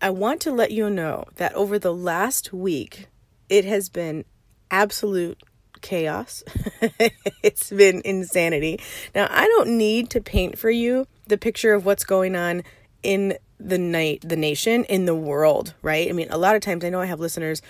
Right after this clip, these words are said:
all over the world, and there are times when I feel like I need to really just kinda hone in on the United States, 'cause that's what I know. Right now, what's going on in the United States of America is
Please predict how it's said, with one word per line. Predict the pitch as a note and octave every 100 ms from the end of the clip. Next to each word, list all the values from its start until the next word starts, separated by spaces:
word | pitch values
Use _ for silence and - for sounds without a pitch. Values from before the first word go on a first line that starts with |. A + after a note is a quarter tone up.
| - - -
all | F#3
over | F#3 E3+
the | D#3+
world, | D3+ D#3 C#3 C#3 -
and | E3 D#3+ D#3+
there | E3+
are | D#3
times | G3 F#3+
when | F3+
I | F3
feel | F3 E3+
like | E3
I | F3
need | E3+ E3
to | - D#3+ - - -
really | G#3+ A#3+ G#3+
just | G3 F3+ - - -
kinda | - F3+
hone | F#3+ A3+ G#3+ G3+
in | G#3 G3 F3+
on | - F3 E3+ E3 D#3
the | F3+
United | F#3 F3+ E3
States, | - G#3 F#3+ -
'cause | G3
that's | F3+ F3 -
what | D#3+
I | D#3
know. | D#3+ F#3 F3 D#3 D#3 - _ _ _ - -
Right | F#3+ F#3 -
now, | D#3+ F3 G#3 D4+ - - - _ _
what's | G3+ A3
going | - A3 G#3+
on | G#3
in | G#3+
the | F#3+
United | F#3 F#3 -
States | E3+ E3+
of | E3
America | D#3+ D#3 D#3+ F#3+ - -
is | F#3+ E3+ -